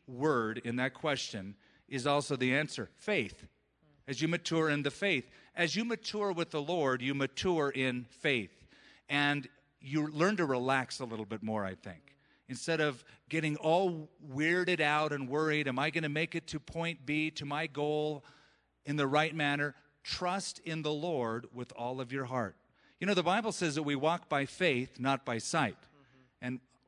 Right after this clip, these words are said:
Speaker 1: frankly, we'd rather walk by sight. We'd rather
Speaker 2: Yes.
Speaker 1: just have it spelled out like a, a message in the clouds.
Speaker 2: Or Skip boot you out or something
Speaker 1: Or Skip
Speaker 2: that
Speaker 1: boot
Speaker 2: clear.
Speaker 1: you out.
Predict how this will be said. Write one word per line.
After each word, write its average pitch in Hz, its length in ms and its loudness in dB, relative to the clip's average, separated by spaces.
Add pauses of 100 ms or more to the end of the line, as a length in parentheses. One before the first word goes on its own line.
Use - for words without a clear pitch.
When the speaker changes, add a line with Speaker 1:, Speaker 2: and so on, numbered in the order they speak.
(160)
Speaker 1:
frankly, 170 400 2
we'd 139 180 -2
rather 151 240 2
walk 127 280 2
by 120 100 2
sight. 120 420 -2
We'd 120 140 -2
rather 143 240 2
Speaker 2:
Yes. 135 100 -4
Speaker 1:
just - 360 -4
have 135 200 -2
it 131 120 -6
spelled 151 400 0
out 135 320 2
like 123 320 -4 (420)
a, 104 220 -8
a 117 80 -4
message 143 560 0
in 156 160 -2
the 156 80 0
clouds. 127 800 -2 (100)
Speaker 2:
Or 143 180 -6
Skip - 440 0
boot 147 240 -2
you 139 160 2
out 131 280 4
or 131 60 -8
something 151 240 -2
Speaker 1:
Or 156 40 2
Skip 139 120 2
Speaker 2:
that 156 200 6
Speaker 1:
boot 180 100 6
Speaker 2:
clear. 160 220 8
Speaker 1:
you - 80 6
out. 143 280 4